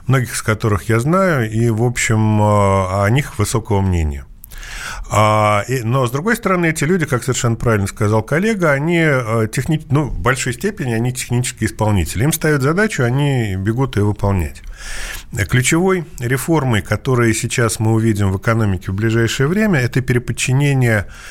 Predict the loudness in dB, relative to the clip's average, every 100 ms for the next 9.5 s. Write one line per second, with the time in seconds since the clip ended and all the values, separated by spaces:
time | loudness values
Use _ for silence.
0 | -16 -10 -6 -2 2 2 2 0 -2 -2
1 | 0 2 2 2 2 0 0 0 -6 -2
2 | 0 0 0 0 0 -2 -4 -4 0 0
3 | 2 -2 0 0 0 -2 -8 -10 -10 -8
4 | -4 0 2 2 -2 -2 0 2 0 0
5 | -2 0 0 0 -2 0 2 2 0 0
6 | -2 -2 -2 -2 0 0 0 0 0 0
7 | 0 2 0 -2 -6 -8 -8 -10 -14 -18
8 | -16 -16 -4 -2 0 -2 0 0 2 0
9 | 2 0 2 0